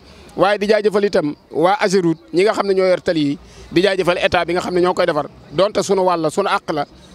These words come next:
sunu yelleef la it, du tee bu ñu jëfee ñoo leen jaajëf. Kon mbokk yi, seen mbokk taalibe Fallou Galass Syll tey jii moo xëy si waatoon ci buntu kër Alhaji Mouhamadou Lamine Bara, nekk premier xalifa Serigne Touba bi ko jëkk a wuutu ci ay sët,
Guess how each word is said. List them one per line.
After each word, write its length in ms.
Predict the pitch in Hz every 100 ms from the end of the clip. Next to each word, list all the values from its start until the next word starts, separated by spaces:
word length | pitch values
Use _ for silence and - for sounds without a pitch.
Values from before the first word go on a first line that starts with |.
| -
sunu 220 | - 220
yelleef 300 | 214 214 202
la 100 | 160
it, 120 | 170 - 175
du 80 |
tee 160 | 190 202
bu 100 | 190
ñu 60 | 185
jëfee 200 | 180 180
ñoo 120 | 175
leen 160 | 170
jaajëf. 300 | 165 160 135 - - - -
Kon 100 | 185
mbokk 200 | 180 196
yi, 100 | 180
seen 160 | 160 220
mbokk 160 | 208 165
taalibe 300 | 175 165 139
Fallou 240 | 190 196
Galass 200 | 190 180
Syll 180 | - 156
tey 160 | 180 160
jii 180 | 135 131 - - -
moo 180 | 147 202
xëy 200 | 233 202
si 100 | 160
waatoon 300 | 175 170 165
ci 60 | 185
buntu 200 | 208 214
kër 120 | -
Alhaji 320 | 175 190 185
Mouhamadou 320 | 175 175 175
Lamine 220 | 170 170 156
Bara, 280 | 156 139 131 - - - -
nekk 440 | 156 196 - 165 - -
premier 280 | 226 226 220
xalifa 320 | 208 196 185
Serigne 240 | - 190
Touba 320 | 180 170 160 - -
bi 140 | 135 151
ko 80 | 208
jëkk 180 | 202 208
a 40 |
wuutu 180 | 196 175
ci 80 | 185
ay 140 | 180
sët, 180 | -